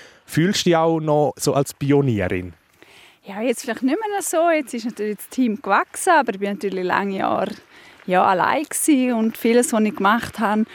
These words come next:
Speaker 2: ist so immer zum ersten Mal gewesen. Und das ist schon speziell, wenn man so an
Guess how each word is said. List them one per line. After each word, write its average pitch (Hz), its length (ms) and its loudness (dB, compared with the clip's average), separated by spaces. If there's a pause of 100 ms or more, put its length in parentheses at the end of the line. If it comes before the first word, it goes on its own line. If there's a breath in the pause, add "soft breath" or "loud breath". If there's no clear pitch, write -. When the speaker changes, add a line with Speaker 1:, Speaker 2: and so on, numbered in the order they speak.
(180 loud breath)
Speaker 2:
ist - 160 -2
so 226 60 2
immer 220 180 2
zum - 180 -2
ersten 220 480 2
Mal 240 280 6
gewesen. 311 440 4 (320 loud breath)
Und 214 220 -2
das 214 180 -4
ist - 300 -4
schon 220 100 4
speziell, 220 540 2
wenn 226 140 0
man 226 100 2
so 220 120 2
an 196 60 0